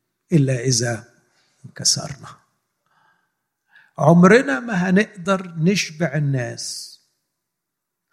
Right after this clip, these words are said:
عمرنا ما هنقدر نخدم الناس خدمة حقيقية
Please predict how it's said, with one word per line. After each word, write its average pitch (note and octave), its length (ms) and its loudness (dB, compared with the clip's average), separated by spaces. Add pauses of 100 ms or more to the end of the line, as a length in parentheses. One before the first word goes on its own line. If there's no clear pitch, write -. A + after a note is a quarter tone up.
(140)
عمرنا G#3 400 4
ما A3+ 200 -4
هنقدر F#3 500 -2
نخدم D3+ 720 -2
الناس C3+ 580 -2
خدمة G#3 440 -6
حقيقية B2+ 840 -8